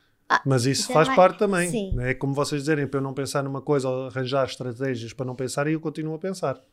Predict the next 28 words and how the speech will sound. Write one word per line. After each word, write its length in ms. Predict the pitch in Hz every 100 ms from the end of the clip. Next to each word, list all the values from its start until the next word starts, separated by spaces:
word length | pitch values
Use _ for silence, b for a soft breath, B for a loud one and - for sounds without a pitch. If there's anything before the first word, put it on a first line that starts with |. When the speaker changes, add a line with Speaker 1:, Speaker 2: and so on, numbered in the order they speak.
| _ _ _ _ _
Speaker 1:
Pois. 160 | - 147
Speaker 2:
Não 80 | 113
é? 80 |
Depois 260 | 110 - 120
de 80 | -
cada 180 | 139 131
um 80 | 139
tem 120 | 143
que 60 |
fazer 160 | 151 151
o 40 | 156
seu 120 | 165
trabalho. 380 | 180 185 147 139 _ _ _ _ _ _ _ b b b - _ _
Hum, 420 | 151 147 147 147 156
qual 180 | - 220
é 60 | 226
o 60 |
maior 260 | 202 196 190
medo 240 | 185 180
que 60 | 160
vocês 280 | 165 - -
têm? 320 | 135 110 104 _ _ _ _ _ _ _ _ _ _ _ _ _ _ _ _ _ _
Em 80 | 156
relação 300 | 170 202 226
à 80 | 190
vida, 240 | 135 123
no 140 | 139 151
geral. 320 | 143 107